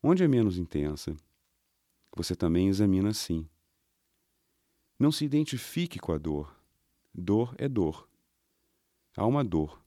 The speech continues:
E daí? Agora você trata de observá-la. Vou localizar o centro dessa dor. Até aonde essa dor se espalha? Ah, aqui está mais forte, sinto mais dor. Aqui diminui, menos dor.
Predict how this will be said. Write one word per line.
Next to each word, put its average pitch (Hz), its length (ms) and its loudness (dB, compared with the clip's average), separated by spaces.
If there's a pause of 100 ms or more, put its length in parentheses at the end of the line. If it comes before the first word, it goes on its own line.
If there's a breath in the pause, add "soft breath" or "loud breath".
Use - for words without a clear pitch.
(680)
E 113 40 -6
daí? 82 360 -4 (640)
Agora 78 400 0
você 78 220 -8
trata 80 280 -4
de 85 80 -6
observá-la. 78 800 -6 (920 soft breath)
Vou 117 160 0
localizar 95 800 -2
o 90 80 -10
centro 147 440 -4
dessa 123 280 -6
dor. 76 360 -8 (960)
Até 107 220 -6
aonde 147 540 2
essa 117 220 -4
dor 92 260 -2
se - 80 -10
espalha? 78 580 -2 (1120)
Ah, 78 320 -6
aqui 107 200 -8
está 110 200 -6
mais 117 180 -4
forte, 76 600 -2
sinto - 260 -10
mais 90 240 -6
dor. 76 280 -8 (680)
Aqui 147 240 -4
diminui, 104 580 0 (200)
menos 82 420 -4
dor. 71 340 -10